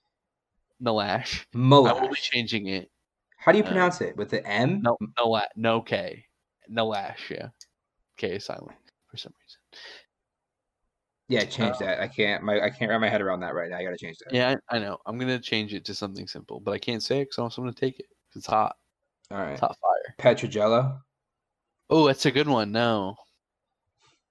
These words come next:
Speaker 1: Um, way to just hurt me.
Speaker 2: <laughs>
Speaker 1: Uh, I, I think that's everything. I don't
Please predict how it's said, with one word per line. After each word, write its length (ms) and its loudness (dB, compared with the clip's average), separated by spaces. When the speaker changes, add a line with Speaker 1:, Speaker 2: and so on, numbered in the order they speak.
Speaker 1:
Um, 500 -8
way 160 -6
to 100 -6
just 260 -12
hurt 340 -4
me. 300 -8
Speaker 2:
<laughs> 80 -12
Speaker 1:
Uh, 640 4
I, 100 -4
I 40 -6
think 160 -2
that's 180 -4
everything. 380 -4
I 40 -8
don't 160 -10